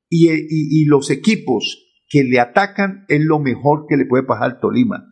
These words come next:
Cuando lo atacan, cuando aguanta el equipo contrario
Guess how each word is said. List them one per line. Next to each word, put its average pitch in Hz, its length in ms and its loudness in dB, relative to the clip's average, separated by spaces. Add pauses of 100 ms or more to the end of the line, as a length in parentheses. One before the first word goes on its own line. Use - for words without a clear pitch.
(320)
Cuando 113 280 0
lo 98 120 0
atacan, 113 520 -2
cuando 107 360 0
aguanta 135 520 0
el 135 60 -2
equipo 127 260 -4
contrario 131 500 0